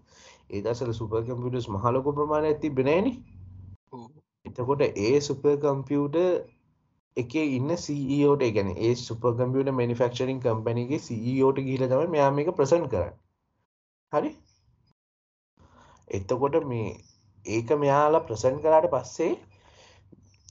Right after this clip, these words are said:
Speaker 1: අර ඩෙවලොපර්ස් ලගේ තියෙන මේ අර එක්සයිට්මන්ට් එක නිසා,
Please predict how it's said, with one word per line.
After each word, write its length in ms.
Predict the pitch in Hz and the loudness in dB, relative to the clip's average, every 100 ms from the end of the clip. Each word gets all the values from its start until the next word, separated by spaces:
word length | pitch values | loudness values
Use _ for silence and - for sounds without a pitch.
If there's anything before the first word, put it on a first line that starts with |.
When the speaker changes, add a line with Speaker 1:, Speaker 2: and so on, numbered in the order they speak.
| - | 4
Speaker 1:
අර 140 | 95 90 - 101 | 4 4 -4 -12
ඩෙවලොපර්ස් 680 | 101 107 113 135 143 165 165 | -8 0 2 2 2 2 2
ලගේ 240 | 160 156 156 | -2 -2 -4
තියෙන 280 | 143 160 165 156 370 - _ - - _ _ _ _ - _ - - 104 | -4 -4 -2 -2 -4 -10 _ -20 -20 _ _ _ _ -20 _ -20 -20 -12
මේ 600 | 107 95 92 95 95 98 - - _ - - - _ - - | -8 -6 -6 -6 -6 -8 -12 -20 _ -10 -6 -6 _ -16 0
අර 180 | 92 85 | 2 2
එක්සයිට්මන්ට් 800 | 90 90 - 143 147 160 160 160 | -4 -4 2 2 2 -2 0 0
එක 60 | 160 | 0
නිසා, 380 | 160 160 196 294 | -2 2 4 4